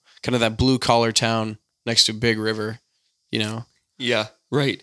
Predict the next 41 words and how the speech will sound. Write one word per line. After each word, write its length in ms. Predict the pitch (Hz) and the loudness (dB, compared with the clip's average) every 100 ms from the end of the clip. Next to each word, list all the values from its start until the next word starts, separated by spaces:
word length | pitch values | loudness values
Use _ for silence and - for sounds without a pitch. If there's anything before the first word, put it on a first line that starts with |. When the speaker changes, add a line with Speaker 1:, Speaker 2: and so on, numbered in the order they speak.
| _ | _
Speaker 2:
Like 160 | - 117 | -4 -2
so 180 | - 127 | 0 0
many 220 | 120 113 | 0 2
are. 280 | 117 110 113 _ _ _ - - _ 131 | 0 0 -4 _ _ _ -20 -20 _ 0
I 100 | 135 | 2
think 260 | 220 196 | 2 2
that 400 | 147 127 117 - _ 117 - _ | 4 4 4 -2 _ -20 -20 _
the 100 | 123 | -2
way 240 | 117 123 127 | 2 4 4
that 140 | 117 | 2
you 120 | 113 113 | 0 0
really 360 | 117 123 120 | 0 2 0
change 300 | 110 110 107 | -2 -2 -2
a 40 | 110 | -4
town, 360 | - 107 107 | -4 -2 -2
though, 220 | 107 107 107 | -2 -2 -2
is 240 | 104 - | -4 -6
by 280 | - 110 107 | -4 -2 -2
setting 360 | - 107 107 | -4 -4 -6
down 260 | 107 104 107 | -6 -6 -6
roots. 460 | 107 113 - - - _ _ _ _ _ | -6 -6 -6 -10 -10 _ _ _ _ _
You 140 | - 113 | -10 -6
know, 60 | |
nothing 320 | 110 120 127 113 | -2 -2 -2 -8
can 120 | 113 | -6
be 120 | 110 | -4
done 320 | 98 104 107 101 _ - | -4 -4 -8 -14 _ -8
slow, 380 | - 113 113 - - - - - | -8 -2 -4 -4 -16 -20 -20 -16
quickly. 480 | - 139 - 104 - _ | -4 -4 -2 -6 -8 _
Everything 320 | 123 120 113 | -2 -2 -4
must 240 | 110 113 - | -6 -6 -6
be 100 | 113 | -6
done 360 | 113 110 107 107 _ _ _ - | -6 -6 -8 -14 _ _ _ -10
and 340 | 117 - - - | -10 -10 -14 -4
with 180 | 123 - - - | -4 -4 -8 -8
this 400 | 120 113 - - - | -8 -6 -6 -8 -14
same 360 | - - 135 131 | -14 -8 -6 -6
amount 360 | 117 117 110 | -8 -8 -10
of 160 | 117 - | -14 -18
time 260 | - 113 113 | -12 -10 -6
that 160 | 110 | -8